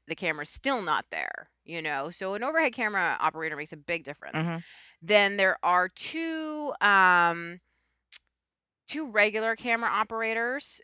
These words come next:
Speaker 1: and we had a crew that changed out over the week, so there were actually three different guys who kind of rotated through those two positions, and one of them acts as a floor director, um,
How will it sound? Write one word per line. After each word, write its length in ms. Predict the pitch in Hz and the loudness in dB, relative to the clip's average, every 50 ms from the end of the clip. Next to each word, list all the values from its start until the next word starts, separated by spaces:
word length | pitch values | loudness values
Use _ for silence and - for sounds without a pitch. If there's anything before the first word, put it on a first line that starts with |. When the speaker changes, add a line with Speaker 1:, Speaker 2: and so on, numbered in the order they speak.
| _ - | _ -2
Speaker 1:
and 440 | 170 175 180 180 180 180 180 180 - | 0 2 4 2 2 2 0 -4 -4
we 200 | - 170 208 233 | -4 -8 -6 0
had 120 | 240 226 208 | 2 2 2
a 80 | 185 | 2
crew 320 | - - - - 226 226 220 | -2 -6 -14 -12 -10 -6 -4
that 160 | 196 165 113 | -4 -4 -4
changed 400 | - - 202 185 185 185 175 180 | -6 -10 -10 -10 -10 -10 0 2
out 160 | 170 170 170 | 2 2 2
over 180 | 185 185 185 196 | -2 -6 -6 -10
the 80 | 190 196 | -8 -8
week, 160 | 196 196 185 | -10 -10 -10
so 100 | - 175 | -10 -8
there 60 | 156 | -4
were 60 | 156 | -2
actually 260 | 147 165 - - 160 | -2 -2 -4 -8 -14
three 240 | 160 - 160 165 170 | -14 -14 -10 -10 -8
different 260 | 165 175 170 165 160 | -8 -8 -10 -8 -2
guys 300 | 156 156 151 156 160 160 | 2 4 4 4 2 0
who 80 | - 156 | -8 -16
kind 200 | - 175 165 156 | -8 -6 -6 -6
of 120 | 151 139 | -6 -8
rotated 500 | 147 147 147 156 - - 160 156 156 147 | -10 -10 -10 -10 -8 -8 -8 -8 -8 -10
through 160 | - 160 156 147 | -12 -16 -14 -12
those 180 | 143 143 156 | -12 -14 -14
two 200 | _ - - 160 | _ -16 -16 -16
positions, 680 | 151 - 151 143 147 156 - 202 214 247 302 330 - - - - - - - - - - - _ - | -16 -14 -12 -12 -12 -10 -10 -10 -10 -10 -10 -12 -14 -14 -16 -20 -20 -20 -20 -20 -20 -20 -20 _ 2
and 480 | 170 190 190 180 175 175 170 175 170 | 4 6 8 8 8 6 6 0 -4
one 120 | 185 214 240 | -4 -4 -2
of 60 | 240 | -2
them 120 | 233 220 | 2 4
acts 200 | 190 190 196 - | 2 2 2 0
as 60 | 190 | -10
a 80 | 170 175 | -10 -10
floor 280 | - - 175 170 170 170 | -10 -8 -6 -6 -6 -4
director, 720 | 175 165 165 160 - _ - 156 151 151 147 147 135 - _ | -2 2 2 2 2 _ -8 -6 -6 -4 -4 -4 -6 -6 _
um, 520 | - 147 147 139 135 135 135 139 143 151 | 0 0 2 2 2 0 -4 -8 -14 -16